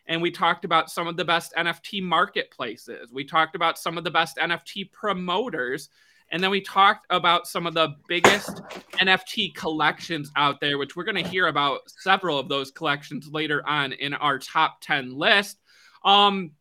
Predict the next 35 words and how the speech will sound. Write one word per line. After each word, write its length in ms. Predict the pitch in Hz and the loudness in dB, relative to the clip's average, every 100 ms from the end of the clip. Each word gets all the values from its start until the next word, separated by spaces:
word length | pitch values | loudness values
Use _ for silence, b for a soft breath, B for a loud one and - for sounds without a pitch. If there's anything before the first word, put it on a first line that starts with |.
| _ _ - _ | _ _ -20 _
but 140 | 156 233 | -2 2
it 60 | |
was 140 | 233 220 | 2 0
a 40 | |
great 280 | 190 233 247 | 4 6 6
event, 360 | 185 185 139 - | 6 6 4 0
right? 260 | 151 156 165 | -2 0 0
And 160 | 160 165 | -2 -2
then 140 | 170 | 0
we 100 | 180 | 0
also 320 | 165 170 196 | 2 2 2
had 260 | 233 180 127 | 4 2 2
panels 680 | - 185 180 143 135 147 - | -6 -2 0 -2 -6 -10 -6
from 340 | 165 151 147 147 | 0 2 0 0
a 140 | 147 | -2
couple, 580 | 143 175 160 175 160 156 | -2 -2 -2 0 0 0
uh, 280 | - 147 143 139 b b b | 0 2 2 -2 b b b
you 140 | 165 | 0
know, 260 | 165 147 - - | 0 0 0 2
N 120 | 185 | 4
F 240 | 208 202 | 2 0
T 440 | - 196 180 180 180 _ | -12 -8 -4 -4 -4 _
people 560 | - - 202 190 180 202 165 | -18 -8 -8 -4 -6 -4 0
and 280 | 190 247 240 | 0 0 -4
even 240 | 202 190 | -6 -6
some 220 | 185 190 170 | -6 -8 -8
celebrities. 760 | - 143 147 151 165 160 156 | -10 -4 -2 0 0 -2 -2
The 100 | - | -6
lead 260 | 139 147 151 | -6 -4 -4
singer 300 | 147 160 151 - | -6 -6 -4 -4
of 220 | 139 123 | -6 -6
Good 180 | 151 147 | -8 -6
Charlotte 460 | - 147 156 165 | 0 0 2 -2
was 180 | 160 151 | -6 -6
there 360 | 160 160 156 | -2 0 0